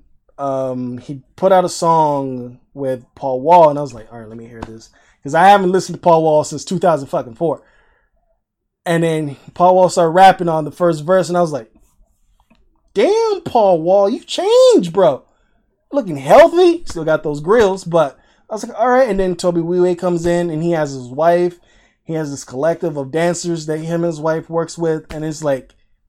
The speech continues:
lyrically, he's off the fucking chain.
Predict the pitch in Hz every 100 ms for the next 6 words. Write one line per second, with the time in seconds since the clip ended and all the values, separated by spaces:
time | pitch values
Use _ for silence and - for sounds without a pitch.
0 | _ _ 143 156 226 233 226 196 160 117
1 | _ _ _ _ _ _ _ _ _ _
2 | _ - 202 185 170 160 - - 135 117
3 | 113 117